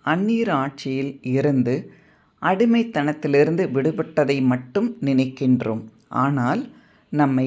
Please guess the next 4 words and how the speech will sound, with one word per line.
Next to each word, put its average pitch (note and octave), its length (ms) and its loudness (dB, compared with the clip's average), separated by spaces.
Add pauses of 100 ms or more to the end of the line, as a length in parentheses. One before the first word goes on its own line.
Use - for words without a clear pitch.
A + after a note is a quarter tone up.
(120)
வெளிப்புறமாகவும் C3+ 1040 -2 (480)
உள்புறமாகவும் D#3+ 1160 -2 (260)
அடிமைப்படுத்தும் D3 880 -2 (600)
வேண்டாத F#3+ 500 0